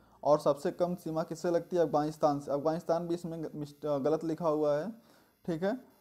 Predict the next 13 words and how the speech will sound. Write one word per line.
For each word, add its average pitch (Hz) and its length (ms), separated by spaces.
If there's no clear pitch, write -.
और 151 100
आपको 160 240
पता 170 240
होना 170 140
चाहिए 165 180
एक 160 100
सौ 175 100
सात 160 260
किलोमीटर। 160 440
और 208 140
किससे 160 260
लगती 175 380
है? 202 140